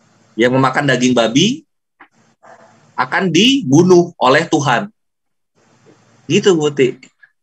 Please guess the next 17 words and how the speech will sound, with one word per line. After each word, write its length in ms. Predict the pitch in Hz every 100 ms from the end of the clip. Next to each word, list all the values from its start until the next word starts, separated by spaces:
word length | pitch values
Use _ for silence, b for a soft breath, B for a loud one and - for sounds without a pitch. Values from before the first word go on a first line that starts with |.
| _
Jadi 400 | 135 185 254 269
ini, 400 | 269 214 151 139 - _ -
motivasi 540 | 175 190 202 247 262
ketuhanannya 800 | 240 180 185 160 135 131 220 180
adalah 160 | 160 220
supaya 320 | - 175 208
nggak 240 | 170 156
dibantai 560 | 151 139 135 131 143 226
oleh 240 | 185 208
Tuhannya 460 | - 143 135 123 165
sendiri. 480 | 170 143 151 135 - _ _ _ _ -
Gitu, 240 | 131 135 117
Buti. 320 | 104 - - _ _ _ _ _ _ _ _ _ _ _ _ _ _ _ _ _ _ _ _ _
Dalam 240 | 127 139 135
Islam 400 | 196 214 214 214
itu 240 | 156 143
adalah 400 | 196 147 160 185